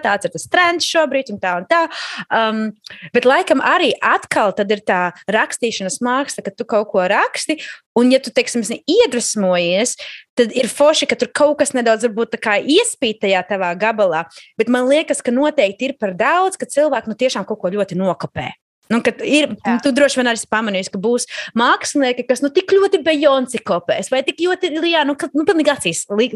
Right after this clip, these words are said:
Speaker 1: tev liksies iekšā un liksies,
Speaker 2: Jā, jā.
Speaker 1: nu, vai tad tu domā, ka mēs to nevaram pamanīt, jā?
Speaker 2: <laughs> Tā ir,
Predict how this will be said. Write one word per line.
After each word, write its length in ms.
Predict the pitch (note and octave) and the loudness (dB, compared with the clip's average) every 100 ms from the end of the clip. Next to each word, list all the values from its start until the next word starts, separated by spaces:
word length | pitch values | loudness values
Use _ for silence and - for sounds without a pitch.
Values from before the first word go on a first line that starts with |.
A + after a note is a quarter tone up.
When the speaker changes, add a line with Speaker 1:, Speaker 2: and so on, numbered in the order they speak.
| G#3 | 0
Speaker 1:
tev 160 | G3 | 0
liksies 320 | G3+ - F3+ | 0 -2 -2
iekšā 300 | - G#3 F#3+ | -2 -2 -2
un 80 | G3+ | -2
liksies, 180 | - G#3+ | -2 0
Speaker 2:
Jā, 140 | G3 F#3 | 0 -2
jā. 140 | F3+ | -2
Speaker 1:
nu, 80 | F3 | 2
vai 80 | F#3 | 2
tad 160 | D4 | 0
tu 60 | C#4 | 0
domā, 300 | A#3 A3 F#3+ | 0 0 -2
ka 80 | - | -2
mēs 160 | B3 - | -4 -4
to 80 | G#3 | -2
nevaram 300 | G#3 F3 F3+ G3 | -4 -4 -6 -4
pamanīt, 480 | G3+ F3+ D#3 A3 | -4 -4 -6 0
jā? 80 | - D4+ C#4 C#4+ E4 D4 C#4+ | 0 2 2 2 2 2 0
Speaker 2:
<laughs> 540 | - A#4+ G4 D4+ B3 | -2 -12 -12 -14 0
Tā 80 | B3+ G#3+ G#3+ | 2 4 2
ir, 160 | G3+ | 0